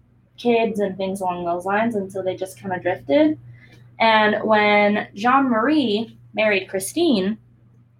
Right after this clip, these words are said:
Bernard, his cousin, ends up saying on a multitude of occasions that he doesn't like her, that he thinks that she's arrogant, that things like that. And so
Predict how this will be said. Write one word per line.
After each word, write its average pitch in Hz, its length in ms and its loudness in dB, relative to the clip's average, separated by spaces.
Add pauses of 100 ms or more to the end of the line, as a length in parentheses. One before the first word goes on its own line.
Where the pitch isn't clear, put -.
(120)
Bernard, 208 580 4
his - 200 -16
cousin, 240 540 -2 (360)
ends 214 180 -6
up 190 260 2 (140)
saying 208 460 0
on 190 300 -2 (120)
a 175 80 -12
multitude 208 460 -6
of 185 100 -2
occasions 202 460 -4
that 185 140 -6
he 196 120 -10
doesn't 196 240 -2
like 214 240 -4
her, 233 360 -6 (640)
that 208 120 0
he 202 140 -4
thinks 196 240 -4
that 202 100 -4
she's 196 200 -8
arrogant, 190 640 -2 (160)
that 196 420 2 (560)
things 208 220 -4
like 180 220 -2
that. 220 440 0
And 226 120 0
so 202 460 2